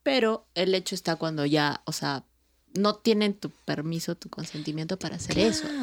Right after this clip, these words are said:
Speaker 1: He ahí es el
Speaker 2: Porque tú en ese
Speaker 1: problema.
Speaker 2: momento puedes estar hot y te quieres grabar ahí, te quieres hacer tu po-,
Speaker 1: <laughs> Quiero
Speaker 2: tu,
Speaker 1: ser
Speaker 2: tu
Speaker 1: Kim
Speaker 2: video
Speaker 1: Kardashian.
Speaker 2: X X X.
Speaker 1: Quiero ser Kim Kardashian,
Speaker 2: Claro.
Speaker 1: empezar así.
Speaker 2: <laughs>
Speaker 1: Como ella.
Speaker 2: Entonces, yo creo que si quisi-, eh, si alguien quisiera empezar como Kim Kardashian, solita lo publicaría.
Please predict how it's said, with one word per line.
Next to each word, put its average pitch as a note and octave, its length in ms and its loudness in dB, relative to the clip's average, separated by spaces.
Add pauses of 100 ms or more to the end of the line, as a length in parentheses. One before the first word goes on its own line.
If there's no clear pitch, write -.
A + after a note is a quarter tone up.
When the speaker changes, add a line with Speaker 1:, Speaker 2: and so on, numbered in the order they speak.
Speaker 1:
He G#3+ 120 6
ahí G#3+ 440 4
es D3+ 160 0
el - 80 -6
Speaker 2:
Porque B3 220 6
tú F4+ 100 8
en F#4+ 60 8
ese G4+ 160 10
Speaker 1:
problema. F4 80 8
Speaker 2:
momento F4 440 8
puedes F4+ 180 8
estar E4 280 8
hot - 640 6
y A3 140 4
te B3 140 6
quieres D#4 220 8
grabar A3 480 8
ahí, B3+ 260 8
te A#3+ 80 6
quieres C4+ 220 8
hacer C#4 140 6
tu C4+ 100 10 (160)
po-, C4+ 200 10
Speaker 1:
<laughs> - 40 4
Quiero D4 160 10
Speaker 2:
tu, D#4+ 60 8
Speaker 1:
ser D4+ 80 10
Speaker 2:
tu A#3+ 80 8
Speaker 1:
Kim B3 100 10
Speaker 2:
video C#4 300 10
Speaker 1:
Kardashian. C#4+ 380 8
Speaker 2:
X C4 200 4
X C4+ 60 10
X. C4 80 4 (100)
Speaker 1:
Quiero E4 140 10
ser A#3 180 4
Kim B3+ 160 4
Kardashian, D3+ 300 4
Speaker 2:
Claro. C4 500 8
Speaker 1:
empezar F3+ 240 2
así. D3 340 -2 (160)
Speaker 2:
<laughs> F4 1120 6
Speaker 1:
Como G3 340 6
ella. D#3 360 4 (640)
Speaker 2:
Entonces, D#4+ 460 8 (220)
yo D#4+ 100 10
creo A4 160 6
que D#4+ 80 8
si A#3+ 120 4
quisi-, A#3 180 6
eh, A#3+ 220 6
si C4+ 120 8
alguien C#4 180 6
quisiera B3 180 8
empezar A#3 260 6
como A3 180 4
Kim B3 140 2
Kardashian, B3+ 320 4
solita B3 480 6
lo F#3+ 100 6
publicaría. F#3 580 4